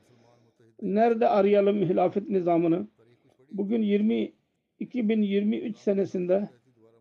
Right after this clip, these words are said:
Tarık Bey ile irtibata geçti. O Ahmedi hakkında araştırma yapmasını söyledi. Üç ay Ahmedi hakkında araştırdı ve kalbi açıldıktan sonra biat etti.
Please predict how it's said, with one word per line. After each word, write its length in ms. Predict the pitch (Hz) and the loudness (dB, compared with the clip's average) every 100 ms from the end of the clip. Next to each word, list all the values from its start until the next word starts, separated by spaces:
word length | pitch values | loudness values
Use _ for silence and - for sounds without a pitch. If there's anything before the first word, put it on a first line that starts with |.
| _ _ _ _ _ - | _ _ _ _ _ -2
Tarık 320 | 202 208 208 | 0 0 0
Bey 240 | 208 208 | 2 4
ile 380 | 214 202 202 208 | 4 4 4 2
irtibata 600 | - 214 - 185 185 185 | -2 -4 -2 0 0 2
geçti. 560 | 214 180 131 - 180 170 - _ _ _ 107 _ _ _ _ _ | 0 0 0 -2 -4 -4 -12 _ _ _ _ _ _ _ _ _
O 380 | 359 208 - - | -4 -2 -2 -2
Ahmedi 460 | 208 220 220 233 | 0 0 0 2
hakkında 380 | 220 214 202 220 | 0 0 0 2
araştırma 880 | 202 196 170 - 202 208 214 220 - | 2 2 0 -2 0 2 2 0 -2
yapmasını 600 | 214 202 202 220 190 247 214 | -2 0 0 -2 -2 -2 -2
söyledi. 540 | 202 180 170 196 320 | 0 0 2 0 0
Üç 220 | 285 226 - | 0 -2 -2
ay 260 | 202 202 | 0 2
Ahmedi 340 | 196 208 220 226 | 2 0 0 0
hakkında 540 | - 196 208 202 202 - - | 0 -2 2 2 2 -6 -6
araştırdı 680 | 190 196 - - 175 196 214 - _ _ _ _ _ _ - | -2 -2 -2 -4 0 0 0 -8 _ _ _ _ _ _ -14
ve 480 | 202 190 202 214 247 - _ | -2 4 4 4 0 -8 _
kalbi 360 | 190 208 220 233 | -2 0 2 0
açıldıktan 600 | - 202 208 - 214 214 | 0 -2 -2 -2 -2 0
sonra 500 | 208 190 170 196 - _ _ _ _ 117 127 _ | 0 2 2 2 -2 _ _ _ _ _ _ _
biat 540 | - 220 185 202 - - | -20 -6 2 2 2 -2
etti. 460 | 180 - 175 123 | -2 2 0 0